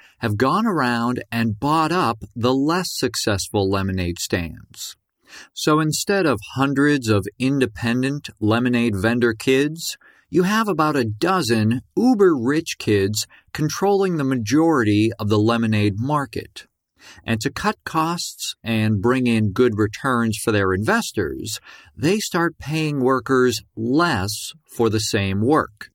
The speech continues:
But instead of telling the kids this, they tell them to simply work harder. After all, people deserve whatever they earn,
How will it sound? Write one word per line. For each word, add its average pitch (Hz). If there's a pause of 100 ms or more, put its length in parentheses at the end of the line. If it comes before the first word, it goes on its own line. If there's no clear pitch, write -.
(580)
But 135
instead 156
of 120
telling 147
the 104
kids 151
this, - (340)
they 147
tell 190
them 165
to 135
simply 160
work 110 (100)
harder. 101 (760)
After 180
all, 117 (440)
people 247
deserve 120
whatever 110
they 107
earn, 98